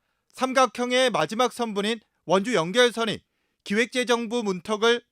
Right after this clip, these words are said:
결국 넘지 못했습니다. 천이백억 원의 예산을 들여 사 킬로미터 구간을 단선 철도로 추진한다는 계획인데 기재부가 선정한 예비 타당성 조사 대상 사업에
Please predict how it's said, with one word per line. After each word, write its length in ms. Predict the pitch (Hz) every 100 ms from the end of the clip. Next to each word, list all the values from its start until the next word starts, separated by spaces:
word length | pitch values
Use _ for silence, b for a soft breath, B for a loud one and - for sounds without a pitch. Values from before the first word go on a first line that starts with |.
| _
결국 480 | 170 185 220 233
넘지 300 | 175 151 156
못했습니다. 600 | 220 190 180 - 143 120 - _ _ _ _ _ _ _
천이백억 600 | - 262 254 220 247 247
원의 260 | 240 254 233
예산을 480 | 151 147 247 247 214
들여 260 | 190 165 - - - -
사 160 | - 247
킬로미터 480 | - 262 254 247 240
구간을 540 | - 170 202 208 240 - - -
단선 400 | - 185 196 254
철도로 480 | 233 247 240 233 247 -
추진한다는 680 | - 277 262 247 233 226
계획인데 640 | 185 170 214 190 180 160 98 _ _ _ _ - -
기재부가 500 | 190 254 233 247 240
선정한 540 | 233 233 226 226 247 - _ _ 151
예비 260 | 185 254
타당성 680 | - 240 269 247 - 262 254
조사 340 | - 190 247
대상 380 | 240 233 233 233
사업에 480 | 220 220 208 220 240